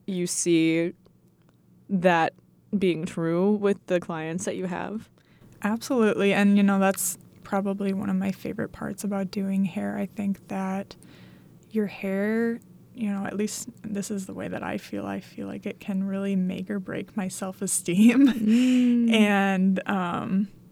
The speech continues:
Speaker 2: I do tie a lot of my personal identity to my hair and the way that it looks. And I think that if someone, someone were to come up to me and sha-, shave my head, you know, I would be, <laughs> I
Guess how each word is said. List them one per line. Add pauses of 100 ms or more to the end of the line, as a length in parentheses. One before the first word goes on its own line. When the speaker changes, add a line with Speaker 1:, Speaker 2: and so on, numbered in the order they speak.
(180)
Speaker 2:
I
do
tie
a
lot
of
my
personal
identity
to
my
hair
and
the
way
that
it
looks. (200)
And (760)
I
think
that
if
someone, (100)
someone
were
to
come
up
to
me
and (140)
sha-, (100)
shave
my
head,
you
know,
I
would
be, (200)
<laughs>
I